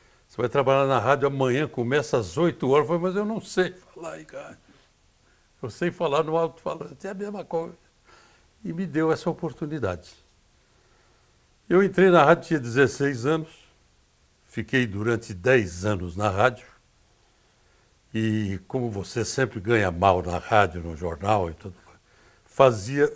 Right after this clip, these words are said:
o jornal também, paralelamente à rádio. Escrevi esportes pro jornal à tarde, depois escrevi pra Cidade, depois escrevi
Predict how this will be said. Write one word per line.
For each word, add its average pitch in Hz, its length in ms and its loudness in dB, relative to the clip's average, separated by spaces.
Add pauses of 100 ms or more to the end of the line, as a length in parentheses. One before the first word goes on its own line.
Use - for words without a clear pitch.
(160)
o - 80 -12
jornal 123 480 4
também, 120 480 -2 (840)
paralelamente 117 880 2
à 123 40 0
rádio. 90 320 -6 (720)
Escrevi 117 460 -4
esportes - 540 0
pro 117 140 -8
jornal 101 380 0
à 107 60 -2
tarde, 120 480 2 (480)
depois 110 380 0
escrevi 95 420 -6
pra 104 160 -4
Cidade, 123 540 -4
depois 110 360 -8
escrevi 107 540 -8